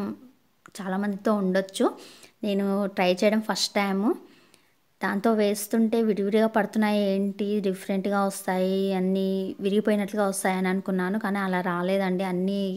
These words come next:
కలిసి ఒకటే రింగ్లా వేసినట్లే వచ్చింది. నేను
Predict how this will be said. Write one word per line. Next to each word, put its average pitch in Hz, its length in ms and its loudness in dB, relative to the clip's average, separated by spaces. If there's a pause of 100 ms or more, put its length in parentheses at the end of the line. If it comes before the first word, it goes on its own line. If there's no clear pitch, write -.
(300)
కలిసి 180 360 -4
ఒకటే 196 260 -2 (120)
రింగ్లా 196 320 0 (200)
వేసినట్లే 190 460 -2 (100)
వచ్చింది. 220 320 -4 (1040)
నేను 220 240 4